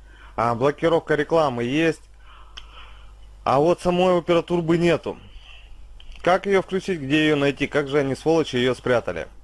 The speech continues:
Выберем браузер все-таки. Смотрите. Вот он.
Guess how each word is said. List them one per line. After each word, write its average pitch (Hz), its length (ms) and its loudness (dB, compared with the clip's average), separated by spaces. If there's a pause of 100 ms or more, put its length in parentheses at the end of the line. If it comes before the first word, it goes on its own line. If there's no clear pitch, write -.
(180)
Выберем 127 680 0
браузер 120 460 0
все-таки. - 500 -10 (380)
Смотрите. 113 580 -4 (1600)
Вот 123 240 2
он. 90 160 -6